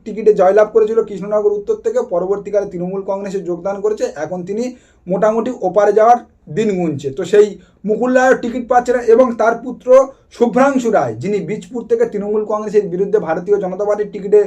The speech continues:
প্রতিদ্বন্দ্বিতা করেছিল, সেই শুভ্রাংশু রায়কেও তৃণমূল কংগ্রেস আগামী দু হাজার ছাব্বিশে কোনো রকম টিকিট দেওয়ার ভাবনা চিন্তায় নেই। অর্থাৎ ওই রায় পরিবারকে একেবারে টাটা বাই বাই করে দিচ্ছে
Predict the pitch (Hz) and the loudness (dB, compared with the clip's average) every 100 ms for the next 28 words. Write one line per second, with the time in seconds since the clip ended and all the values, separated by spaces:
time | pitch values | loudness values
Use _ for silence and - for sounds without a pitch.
0 | - 180 214 226 220 175 185 170 233 233 | 0 -8 -6 -4 -2 -2 -4 0 -2 -2
1 | _ _ - 214 - 226 220 240 240 247 | _ _ 2 4 4 2 4 2 2 -2
2 | 233 220 233 240 214 185 190 196 185 190 | 0 2 4 4 4 2 -8 -8 -6 -6
3 | 208 214 - 165 214 226 220 208 190 - | -6 -8 -8 -4 -2 0 0 0 -2 -4
4 | 160 175 226 214 180 180 185 175 180 170 | -10 -8 -8 -8 -6 -6 -8 -12 -14 -12
5 | 170 180 220 226 _ _ - 180 208 226 | -6 -2 -2 -4 _ _ -6 -2 2 2
6 | 208 175 165 143 131 147 175 233 226 214 | 2 -2 -2 -2 -4 -2 0 0 4 6
7 | 196 196 226 220 233 233 220 262 262 170 | 6 4 2 2 4 2 4 2 2 -2
8 | 196 208 - 175 180 185 175 196 190 185 | -2 0 0 -2 0 0 0 2 2 2
9 | 196 185 196 - | -2 -4 -8 -2